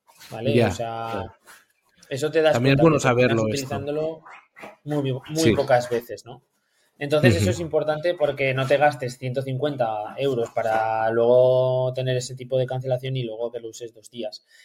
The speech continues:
Speaker 1: Y otra de
Speaker 2: Claro.
Speaker 1: las reflexiones también es que, eh, a ver para qué los vas a utilizar, porque si, por ejemplo, estás haciendo mucho uso de ellos para escuchar música, para ver películas o para editar au-, algo de audio que ten-, que necesites calidad,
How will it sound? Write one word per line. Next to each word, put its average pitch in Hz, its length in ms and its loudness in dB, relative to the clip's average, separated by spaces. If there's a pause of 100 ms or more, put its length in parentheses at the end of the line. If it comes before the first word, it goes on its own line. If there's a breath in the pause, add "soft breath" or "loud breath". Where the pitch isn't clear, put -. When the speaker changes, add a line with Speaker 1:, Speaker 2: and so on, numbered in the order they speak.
(160 soft breath)
Speaker 1:
Y 170 180 -2
otra 175 200 4
de 190 60 8
Speaker 2:
Claro. 190 140 6
Speaker 1:
las 180 60 -6
reflexiones 170 520 -6
también 165 280 -8
es 170 180 -8
que, 143 380 -6 (720 soft breath)
eh, 131 840 -2 (420)
a 131 120 -6
ver 151 320 -2
para 160 220 2
qué 151 80 -4
los 139 140 0
vas 139 160 0
a 143 40 0
utilizar, 135 460 0
porque 127 220 -4
si, 127 220 -6
por 123 160 -2
ejemplo, 127 400 -2
estás 151 240 -2
haciendo 143 300 -6
mucho 143 360 -2
uso 139 260 0
de 139 120 4
ellos 135 200 2
para 113 460 0
escuchar 123 380 -4
música, 135 840 0 (300 loud breath)
para 117 920 0
ver 123 160 2
películas 131 1040 0
o 117 680 0
para 117 180 -2
editar 120 380 2
au-, 127 300 4
algo 127 280 2
de 123 120 4
audio 127 340 4
que 123 120 -2
ten-, 123 340 -12
que 139 120 -10
necesites 123 460 -6
calidad, 127 480 0